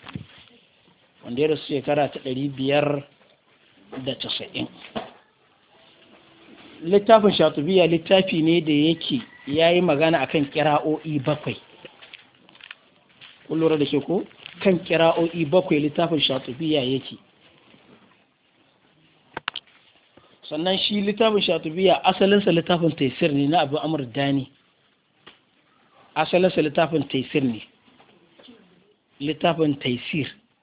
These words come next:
na Abu Amr Dani. Me ya hannun ki ko? Shatibiyar hannu ce. Ga wata, ga wata nan. Littafin Taisir ne na Abu Amr Dani. Sai Imam Shatibi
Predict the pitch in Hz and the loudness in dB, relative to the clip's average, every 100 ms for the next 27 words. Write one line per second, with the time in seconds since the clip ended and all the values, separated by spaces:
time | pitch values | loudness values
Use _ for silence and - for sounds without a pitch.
0 | _ _ _ _ _ _ - - 139 151 | _ _ _ _ _ _ -20 -4 0 2
1 | 135 139 139 147 123 123 123 - _ - | 0 -2 -2 -2 -4 -8 -10 -14 _ -20
2 | - 147 208 180 180 175 147 135 - _ | -8 0 2 2 0 -2 -8 -12 -16 _
3 | _ _ _ - 165 160 190 202 185 190 | _ _ _ -12 -8 -6 0 2 4 2
4 | 165 147 - _ _ _ _ 151 151 180 | 0 -6 -16 _ _ _ _ -6 -2 0
5 | 208 196 170 170 190 202 - _ _ _ | 0 0 0 0 -4 -6 -10 _ _ _
6 | _ _ _ _ _ _ _ 170 175 214 | _ _ _ _ _ _ _ -2 4 4
7 | 190 170 170 143 190 165 160 175 147 156 | 4 4 2 2 2 4 4 4 2 0
8 | 151 151 123 139 135 131 - _ _ _ | 0 0 -2 -2 -2 -2 -6 _ _ _
9 | - - - 185 185 170 180 160 175 170 | -20 -20 -10 -2 2 2 2 2 2 2
10 | 156 | 0